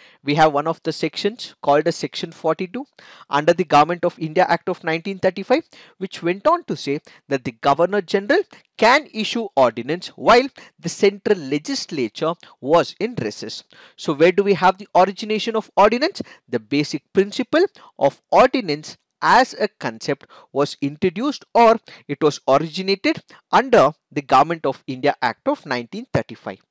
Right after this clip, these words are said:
What is the ordinance? Basically, this is a lawmaking process that which is given to the government of the day when the parliament or the assembly is not in session. So basically, as much as all the limitations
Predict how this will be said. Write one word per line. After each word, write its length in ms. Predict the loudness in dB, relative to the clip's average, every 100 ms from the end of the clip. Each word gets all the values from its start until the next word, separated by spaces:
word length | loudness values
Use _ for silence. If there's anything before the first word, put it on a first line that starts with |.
| _ _ _ _ _ _ -4
What 200 | -2 0
is 120 | -2 -6
the 120 | -10 -4
ordinance? 560 | -4 -4 -10 -14 -18 -16
Basically, 500 | -6 -6 -4 -4 -4 -6 _ _
this 260 | -4 -4 -2
is 260 | -4 -2 -2
a 40 |
lawmaking 640 | 0 0 0 -4 -10 -12 -10
process 460 | -8 -8 -8 -12 -12 _ _
that 420 | 4 4 2 -4 -14 -4
which 200 | -2 -2
is 100 | -4
given 300 | -2 -2 -2
to 100 | -4
the 80 | -4
government 480 | 2 2 2 -2 -2
of 160 | -2 -2
the 80 | -2
day 160 | -2 -2 -8 -20 _
when 300 | -2 -2 -2 _ _
the 140 | _ -8
parliament 640 | -2 -2 -2 -4 -4 -6 -14 _ _ 2
or 200 | 4 4
the 240 | 0 -2
assembly 520 | -2 -2 -6 -8 -8 -8 _
is 220 | -4 -4 -4
not 220 | -6 -2
in 160 | -4 -6
session. 400 | -8 -8 -10 -16 _ -20 _
So 160 | -6 -2
basically, 540 | 0 -2 -2 0 -2 -2 _ -2
as 280 | 0 0 -2
much 260 | -4 0
as 160 | 0 -2 2
all 240 | 4 4
the 140 | 2
limitations 680 | 0 -2 -2 -2 -2 -4 -8